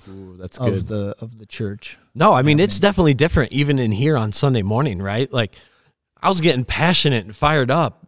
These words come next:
Speaker 1: this, this past Sunday, and it was like, I know it was Holy Spirit moments and stuff, but it's like, I'm looking at empty seats <laughs> though, right? But I know there's people on the other side of that camera like,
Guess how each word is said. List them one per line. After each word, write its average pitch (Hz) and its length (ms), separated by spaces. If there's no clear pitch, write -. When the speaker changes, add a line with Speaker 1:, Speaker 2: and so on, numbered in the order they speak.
Speaker 1:
this, 120 300
this 120 260
past 147 300
Sunday, 139 480
and 117 420
it 139 200
was 143 180
like, 123 240
I 143 120
know 170 160
it - 20
was 135 100
Holy 139 240
Spirit 165 380
moments 185 420
and 185 100
stuff, 190 320
but 151 120
it's 139 180
like, 131 240
I'm 143 160
looking 170 240
at 147 160
empty 131 240
seats - 340
<laughs> - 240
though, 143 120
right? 135 380
But 143 120
I 143 100
know 160 320
there's 151 220
people 160 240
on 139 80
the 139 80
other 139 140
side 147 200
of 127 60
that 123 180
camera 151 360
like, 117 240